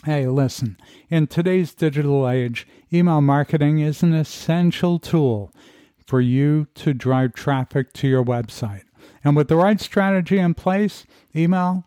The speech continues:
can help you build a loyal audience of subscribers that will help you grow your business. So remember to focus on building your email list.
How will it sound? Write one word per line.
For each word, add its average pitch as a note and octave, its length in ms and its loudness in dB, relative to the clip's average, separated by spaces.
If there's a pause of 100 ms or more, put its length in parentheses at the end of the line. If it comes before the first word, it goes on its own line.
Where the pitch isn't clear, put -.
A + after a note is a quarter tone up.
(140)
can B2+ 320 0
help E3 320 -4
you C#3+ 80 0
build D3+ 320 0
a B2+ 60 0
loyal F#3 800 0
audience D#3+ 580 0
of D3+ 160 -2
subscribers F#3 840 -2 (380)
that F3+ 180 -6
will F#3+ 380 -2
help D3+ 320 0
you G3 160 2
grow C#3 180 2
your E3 180 0
business. F3+ 640 -4 (320)
So F#3+ 220 0
remember G3 540 2
to C#3 240 0 (100)
focus A3 500 0
on F#3 240 2
building E3 540 0
your E3 260 0
email D3 540 0
list. A#2 420 -8